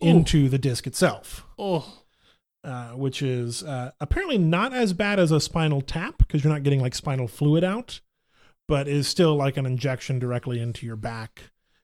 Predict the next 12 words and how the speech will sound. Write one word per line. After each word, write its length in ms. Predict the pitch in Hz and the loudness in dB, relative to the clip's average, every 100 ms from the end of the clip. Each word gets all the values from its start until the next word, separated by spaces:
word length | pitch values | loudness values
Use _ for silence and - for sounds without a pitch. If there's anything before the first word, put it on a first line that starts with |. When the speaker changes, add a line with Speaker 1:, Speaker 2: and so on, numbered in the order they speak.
| _ - | _ -18
Speaker 2:
Uh, 140 | 127 135 | -14 2
apparently 420 | - 262 294 196 | 6 6 6 0
guided 340 | 165 175 170 | 4 6 6
via 260 | 147 151 139 | 6 4 2
X-ray, 500 | 151 - - 208 254 254 - - _ | -4 -4 -2 -2 -2 -4 -8 -14 _
which 200 | 175 160 | -4 2
is 120 | 170 | 2
kind 240 | - 175 175 | 2 4 4
of 80 | 156 | 4
scary 380 | - 175 170 | 2 4 6
and 120 | 170 175 | 6 6
cool. 340 | 185 180 214 | 6 6 6